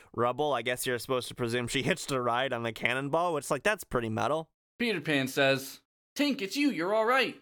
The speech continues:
Speaker 1: And she says something to him, but we don't see it 'cause
Speaker 2: Mm-hmm.
Speaker 1: she doesn't speak loud enough.
Speaker 2: "What? A strange fella with a funny-looking sword is," and then there's more cannon fire. Says, "Hold on. I gotta stop that cannon."
Speaker 1: Ventus, "Okay, I'll go after Hook."
Speaker 2: "Right.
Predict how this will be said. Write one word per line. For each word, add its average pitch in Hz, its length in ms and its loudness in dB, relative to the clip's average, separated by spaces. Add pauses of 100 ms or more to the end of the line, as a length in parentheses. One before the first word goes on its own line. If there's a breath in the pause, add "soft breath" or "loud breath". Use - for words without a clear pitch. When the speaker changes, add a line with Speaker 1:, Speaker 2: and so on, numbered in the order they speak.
(500)
Speaker 1:
And 117 100 -4
she 131 140 -4
says 127 300 0
something 127 300 0
to 127 80 0
him, 127 120 -2
but 110 120 -2
we 113 120 0
don't 113 300 -4
see 123 240 -2
it 123 100 -2
'cause 113 220 -4
Speaker 2:
Mm-hmm. 104 80 -6
Speaker 1:
she 117 160 -4
doesn't 110 280 -4
speak - 280 -4
loud 117 200 0
enough. 117 320 -4 (180)
Speaker 2:
"What? 220 380 2 (140)
A 151 60 -4
strange 294 340 -2
fella 277 300 6
with 175 140 0
a 147 60 -4
funny-looking 240 560 2
sword 277 400 4
is," 170 240 -2 (560)
and 127 80 -8
then 117 80 -6
there's 107 180 -8
more 107 160 -4
cannon 104 360 -8
fire. 82 320 -12 (180)
Says, - 300 -8
"Hold 262 160 6
on. 156 260 4
I 233 80 4
gotta 277 180 2
stop 196 280 2
that 156 160 -4
cannon." - 380 -4 (360)
Speaker 1:
Ventus, 120 600 -4 (100)
"Okay, 160 500 -2
I'll 180 160 0
go 190 200 -2
after 165 320 -2
Hook." 156 480 -2 (560)
Speaker 2:
"Right. 185 340 4